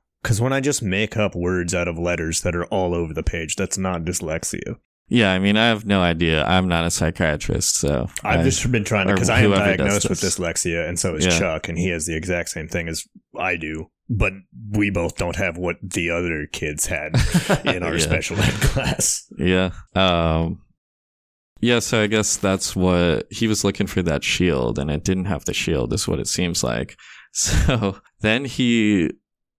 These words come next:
Speaker 2: did his research. He was just, like, dangling over bridges to, uh, match up colors. He had, like, little swatches of color.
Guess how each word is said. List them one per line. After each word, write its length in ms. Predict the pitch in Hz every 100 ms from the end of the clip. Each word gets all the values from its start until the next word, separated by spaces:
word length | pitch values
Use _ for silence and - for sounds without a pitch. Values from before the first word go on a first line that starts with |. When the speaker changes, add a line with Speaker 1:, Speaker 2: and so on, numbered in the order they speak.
| _ _ _ _ 104
Speaker 2:
did 180 | 113 131
his 200 | 131 117
research. 540 | 139 147 82 65 - -
He 340 | - 98 95
was 240 | 92 92 -
just, 300 | 104 - - -
like, 180 | 92 87 - -
dangling 560 | - 87 90 101 107 104
over 280 | 87 92 85
bridges 800 | - 76 80 98 101 101 104 -
to, 380 | - 101 85 82
uh, 340 | 71 53 60 107 _ _ -
match 400 | 92 87 85 -
up 200 | 92 87
colors. 680 | - 76 65 107 127 - - -
He 120 | 101
had, 120 | 90
like, 200 | 87 -
little 160 | 95 90
swatches 520 | - 76 82 95 -
of 180 | 87 -
color. 380 | 64 82 101